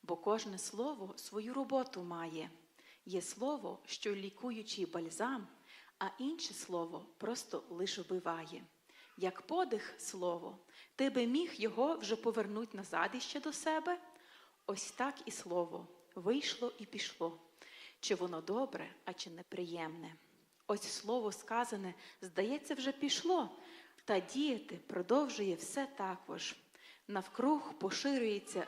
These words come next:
вже від слова зло, або любов від слова виростає. Так, слово може смерть і життя давать, стратити, і життя закінчиться в хвилину.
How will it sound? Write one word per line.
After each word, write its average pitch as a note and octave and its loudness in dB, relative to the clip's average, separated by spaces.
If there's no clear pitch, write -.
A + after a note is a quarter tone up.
вже G3+ 0
від F#3+ -4
слова G#3 0
зло, G#3 0
або G3 6
любов B3 4
від F#3 -2
слова E3+ -2
виростає. F3 -4
Так, C#4 2
слово C#4 2
може A3+ 2
смерть - -2
і G#3+ -2
життя G3+ 2
давать, D#3+ -2
стратити, B3 2
і G#3+ -2
життя A3+ 0
закінчиться G3 -2
в E3+ -2
хвилину. E3+ -2